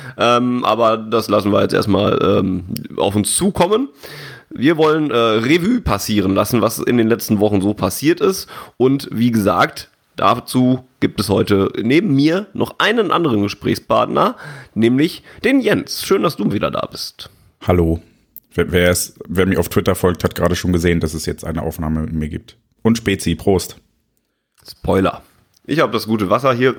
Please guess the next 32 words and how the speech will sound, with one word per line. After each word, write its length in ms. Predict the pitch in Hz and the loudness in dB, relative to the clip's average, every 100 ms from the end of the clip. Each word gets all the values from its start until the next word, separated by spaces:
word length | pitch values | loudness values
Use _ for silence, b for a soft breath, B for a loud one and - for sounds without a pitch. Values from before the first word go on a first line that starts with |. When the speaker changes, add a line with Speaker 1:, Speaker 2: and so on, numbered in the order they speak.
| - - | -10 -8
Speaker 1:
und 300 | 147 104 - | -4 -4 -4
kein 220 | 101 107 | -2 -2
Spezi 440 | - 123 123 123 - - - | 0 -2 2 0 0 -10 -4
<clears throat> 460 | 185 - 185 151 - | -4 0 0 0 0
und 160 | 110 113 | 0 2
werde 200 | 117 117 | 2 0
mich 120 | 113 | 0
in 80 | 107 | 0
dieser 180 | 107 | 2
Ausgabe 360 | 107 - 110 107 | 0 2 0 2
wahrscheinlich 320 | 104 120 131 | 0 0 0
das 160 | - - | -2 0
ein 180 | 139 147 | 0 2
oder 180 | 143 | 2
andere 200 | 123 120 | 2 2
Mal 140 | 110 104 | 0 0
räuspern 520 | - 107 113 - 104 95 | -2 0 0 0 0 0
müssen. 220 | 95 107 | 0 -2
Entschuldigung 480 | 95 139 165 151 143 | 0 0 0 0 -2
an 120 | 107 | -2
dieser 220 | 101 110 | 0 -2
Stelle. 320 | - 117 127 B 139 B B B B B B B - | 0 -2 -2 B -18 B B B B B B B 0
Äh, 440 | 113 117 117 107 | 2 4 2 2
mich 240 | 123 139 165 | 0 0 -2
hat 140 | 165 | -2
es 120 | 180 | -2
dann 200 | 123 123 | 0 0
wohl 180 | 120 127 | 2 2
ein 140 | 117 107 | 2 -2
bisschen 360 | 120 123 113 | 0 2 2
erkältungstechnisch 880 | 104 - 123 107 87 - 92 87 87 | 0 0 -2 -2 -4 -4 -2 0 0
erwischt. 500 | 90 87 135 - - | 0 0 0 -2 -10